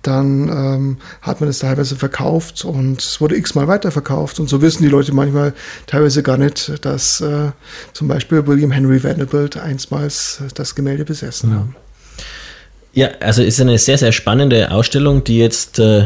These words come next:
Speaker 2: wieder geöffnet ist, bis sechzehnten Mai noch im Ferdinandeum, äh, in Innsbruck zu sehen ist.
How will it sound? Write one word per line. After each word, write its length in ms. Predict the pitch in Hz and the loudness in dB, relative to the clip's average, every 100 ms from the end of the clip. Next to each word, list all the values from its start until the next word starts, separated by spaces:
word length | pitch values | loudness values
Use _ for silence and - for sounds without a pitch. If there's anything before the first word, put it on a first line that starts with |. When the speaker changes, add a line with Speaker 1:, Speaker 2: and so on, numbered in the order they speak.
| 107 | 2
Speaker 2:
wieder 400 | 104 104 95 92 - | 2 4 4 2 0
geöffnet 460 | 98 98 - 135 - | 2 2 2 0 2
ist, 240 | 147 - | -2 -2
bis 240 | 110 - | -2 0
sechzehnten 480 | - 107 - 113 101 | 0 0 2 0 2
Mai 180 | 95 92 | 2 4
noch 140 | 107 | 2
im 80 | 107 | 0
Ferdinandeum, 720 | 101 101 101 95 98 98 95 95 - | 0 2 2 2 2 2 2 0 0
äh, 140 | - 92 92 | 0 0 0
in 60 | |
Innsbruck 400 | 87 117 - 107 | 0 -2 -2 -6
zu 80 | 104 | -4
sehen 240 | 95 101 | -2 2
ist. 120 | 139 | 2